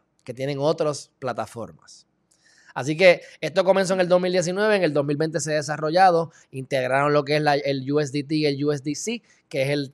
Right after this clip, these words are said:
el Tether y el Coin, eh, monedas estables que, eh, emulan el dólar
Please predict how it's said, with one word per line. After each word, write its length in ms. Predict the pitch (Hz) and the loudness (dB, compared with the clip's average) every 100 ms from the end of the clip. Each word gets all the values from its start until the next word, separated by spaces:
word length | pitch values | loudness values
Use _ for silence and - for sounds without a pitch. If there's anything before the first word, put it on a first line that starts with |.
| - | -10
el 160 | 143 131 | -10 4
Tether 500 | 180 185 180 175 160 | 6 6 4 2 4
y 120 | 175 | 2
el 160 | 170 | 2
Coin, 340 | 196 180 175 180 _ _ _ 160 | 2 2 2 -6 _ _ _ 2
eh, 180 | 165 | 4
monedas 400 | 160 143 139 156 | 4 0 2 2
estables 520 | 165 160 156 143 165 - _ _ | 2 0 0 0 -2 -10 _ _
que, 140 | 151 151 | -8 -4
eh, 340 | 139 139 135 | -2 -4 -4
emulan 320 | 135 156 151 | -2 0 0
el 120 | 151 | 0
dólar 420 | 143 139 139 165 | 2 2 2 -2